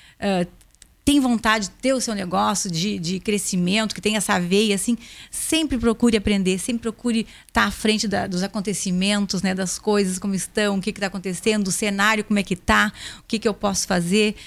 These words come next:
ah, como é que tá pra mim fazer isso, pra mim fazer aquilo, e pesquisar, questionar, perguntar,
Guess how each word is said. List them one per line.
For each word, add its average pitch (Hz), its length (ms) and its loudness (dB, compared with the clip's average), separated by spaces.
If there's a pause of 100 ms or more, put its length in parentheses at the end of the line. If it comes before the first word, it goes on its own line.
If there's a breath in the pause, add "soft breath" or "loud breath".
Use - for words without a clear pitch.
(180 loud breath)
ah, 196 320 0
como 214 140 0
é 214 40 2
que 202 120 -6
tá 208 260 2
pra 214 100 -2
mim 196 120 0
fazer 190 300 -2
isso, 202 200 0
pra 208 60 -4
mim 185 60 -6
fazer 196 180 -2
aquilo, 226 260 -2
e - 80 -8
pesquisar, 185 840 -2
questionar, 190 800 -2
perguntar, 214 760 0